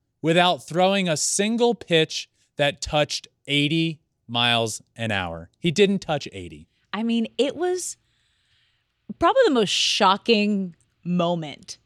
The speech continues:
Speaker 2: of the W B C. As you, you could say impressive, you could say shocking. As you, as you can see right here in the video on the screen, if you're watching, his entire team came out to congratulate him when he came off of the mound. He was shocked. We were shocked at home watching.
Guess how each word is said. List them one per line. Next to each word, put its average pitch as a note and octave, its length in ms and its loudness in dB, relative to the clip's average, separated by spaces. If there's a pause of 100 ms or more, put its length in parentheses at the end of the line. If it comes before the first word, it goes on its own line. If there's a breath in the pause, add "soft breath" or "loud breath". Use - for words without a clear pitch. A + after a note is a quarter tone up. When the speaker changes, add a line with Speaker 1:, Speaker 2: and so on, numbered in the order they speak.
(140)
Speaker 2:
of F#3 140 0
the G3 60 0
W E3+ 340 0
B D#3+ 160 -4
C. D#3+ 220 -6
As G3 160 2
you, A3 140 -2
you A#3+ 100 -2
could D#4+ 100 2
say C#4+ 120 4
impressive, F#3+ 640 0 (300 soft breath)
you G#3 100 2
could B3 140 2
say A3+ 160 4
shocking. F#3+ 580 0 (300 loud breath)
As A#3+ 180 4
you, C4 140 -4 (160)
as C4 140 4
you D#4+ 80 2
can C#4 140 4
see C4 200 2
right A#3 220 4
here G3+ 360 4
in G3 120 4
the G3 60 4
video G3 240 6
on F#3 100 4
the F3 80 0
screen, F#3+ 280 2
if E3+ 100 -2
you're E3+ 100 0
watching, F#3 500 2
his A#3 140 2
entire D#4+ 400 4
team D4+ 360 2
came A3+ 220 4
out B3 180 4
to - 60 -20
congratulate G3+ 800 2
him E3+ 200 0 (340 loud breath)
when C4 200 6
he C4+ 80 2
came C4+ 300 0
off C4+ 220 0
of A3 60 2
the A3 60 0
mound. G#3 480 0 (560 soft breath)
He E4+ 280 6
was F#4+ 180 4
shocked. F4+ 480 -2 (220)
We C#4 240 6
were G4+ 160 6
shocked E4+ 380 2
at D#4 80 2
home D4 260 0
watching. D4 400 0